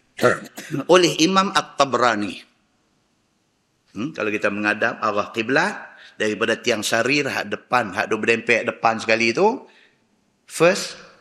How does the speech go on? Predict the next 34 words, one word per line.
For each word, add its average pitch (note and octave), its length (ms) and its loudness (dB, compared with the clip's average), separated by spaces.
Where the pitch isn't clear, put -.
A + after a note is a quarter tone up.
second, D3+ 560 -6
third. - 180 -4
Itu A#2 160 -2
dia C3+ 120 2
panggil A#2+ 320 -2
tiang A#2 280 -2
Aisyah. B2 680 -2
Kalau C3 220 4
tuan-tuan C#3 340 0
pening, G#3+ 380 -2
tuan-tuan D3+ 320 0
pergi C#3+ 200 -2
sana, F3 160 -2
tengok D3 360 -2
di C3 80 4
atas. A#2+ 240 0
Di C3 160 2
atas C3+ 320 0
tu, A3 320 0
dekat - 240 0
dengan C#3 320 0
bim C3 320 0
tu, F#2+ 160 -4
dia A#2+ 240 2
ada A2 160 0
tulis, B2 320 0
"Hadhihi A#2+ 880 -4
ustuwanah B2+ 960 -2
Aisyah." G#2+ 480 -4
Dia F#3 80 -8
ada G#3+ 160 -6
tulis, C#3+ 320 -2
dia C3+ 160 0
ukiak C#3+ 260 0